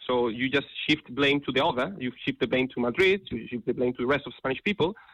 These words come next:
But at the same time, this has been, uh, run by,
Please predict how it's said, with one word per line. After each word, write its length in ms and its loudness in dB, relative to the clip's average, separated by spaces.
But 120 2
at 60 2
the 160 2
same 180 2
time, 300 2
this 160 -2
has 160 0
been, 240 4
uh, 320 4
run 380 2
by, 160 2